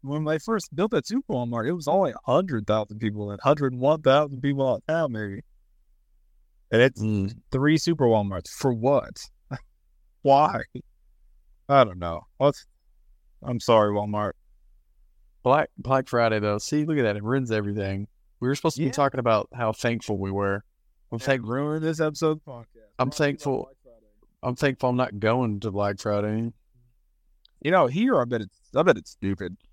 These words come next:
Speaker 1: Those
Speaker 2: Hey.
Speaker 1: here, so we had a, they had this thing, I, I wanna say a few months ago, that Build-A-Bear in the mall here, where it was, like, so stupid, stupid deal, where it was like, uh,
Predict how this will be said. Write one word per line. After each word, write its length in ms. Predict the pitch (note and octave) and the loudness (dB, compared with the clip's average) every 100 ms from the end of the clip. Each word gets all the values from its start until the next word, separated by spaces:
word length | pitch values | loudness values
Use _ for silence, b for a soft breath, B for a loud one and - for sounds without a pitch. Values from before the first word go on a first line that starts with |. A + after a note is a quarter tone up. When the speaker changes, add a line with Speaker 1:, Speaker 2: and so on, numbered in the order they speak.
| _ - | _ -6
Speaker 1:
Those 140 | C3 | -4
Speaker 2:
Hey. 60 | G3 | 0
Speaker 1:
here, 220 | G3 F#3 - _ _ - | 0 0 -4 _ _ -4
so 380 | E3+ C#3+ B2+ - _ _ _ _ _ - | 2 2 2 -4 _ _ _ _ _ -4
we 160 | E3+ | 2
had 200 | G3+ G3 | 4 4
a, 180 | B2 G#2+ | 2 -2
they 100 | D3+ F#3+ | 0 2
had 140 | G#3 | 2
this 180 | B2 - | 0 -8
thing, 460 | C#3+ C#3+ D3+ D3+ - _ D#3+ | -4 -2 -2 -4 -8 _ -6
I, 180 | D3 C3+ C3+ | -2 0 2
I 60 | |
wanna 220 | D3 E3 C3 | 2 2 0
say 680 | C#3 B2+ A#2 A2 G#2 G2 - _ | -2 0 0 -2 -4 -8 -14 _
a 100 | B2 | -10
few 200 | - G#3 | -2 0
months 300 | D#3 C3 A#2+ | 2 2 0
ago, 380 | A2+ A2+ F#2+ F#2 - _ _ - | -2 -2 -2 -4 -16 _ _ -2
that 220 | A#2+ A#2+ | -2 2
Build-A-Bear 500 | C3+ D3 C3 A#2 A2+ | 4 4 2 0 0
in 60 | G#2 | 0
the 60 | G#2 | -2
mall 320 | A2 G#2+ G#2 A2+ | 0 -2 -4 -6
here, 260 | G#2+ G2 - _ _ _ _ _ _ _ _ _ - | -6 -8 -16 _ _ _ _ _ _ _ _ _ -2
where 140 | C3+ | 0
it 40 | C3+ | 2
was, 200 | C#3+ B2+ | 0 2
like, 560 | B2 A2 G#2 F#2 - - _ _ _ | 4 4 2 -4 -16 -20 _ _ _
so 220 | - G3+ D#3+ | 0 2 2
stupid, 800 | - - E3+ F3+ A#2+ G2+ F2 - | 0 0 2 2 0 -4 -6 -14
stupid 600 | - C3 A#2+ G#2+ F#2+ F#2+ | -4 -2 -2 -4 -6 -4
deal, 420 | G2+ F2+ F2 F#2 _ | -2 -2 -4 -8 _
where 160 | A#2 A2+ | -2 -2
it 60 | A#2 | -2
was 160 | G#2+ | -2
like, 320 | A#2 G#2+ G2 _ _ _ _ _ _ _ _ - | 2 2 0 _ _ _ _ _ _ _ _ -2
uh, 260 | A#2 A2 | 0 2